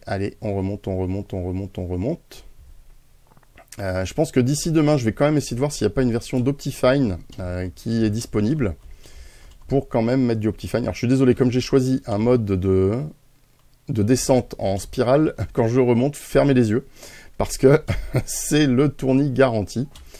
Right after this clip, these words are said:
puisque je remonte en sautant et en tournant. On a fait une belle descente, là, quand même. Il faut vraiment que je trouve du charbon. Euh, donc, ouais, un petit Optifine, ce serait bien, ce serait mieux pour la luminosité, quand même.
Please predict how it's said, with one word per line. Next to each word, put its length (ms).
puisque 220
je 120
remonte 400
en 120
sautant 500
et 120
en 100
tournant. 480
On 100
a 40
fait 120
une 80
belle 140
descente, 360
là, 80
quand 140
même. 200
Il 60
faut 80
vraiment 220
que 40
je 60
trouve 120
du 80
charbon. 360
Euh, 160
donc, 200
ouais, 100
un 160
petit 160
Optifine, 460
ce 80
serait 160
bien, 160
ce 120
serait 140
mieux 120
pour 160
la 80
luminosité, 600
quand 140
même. 300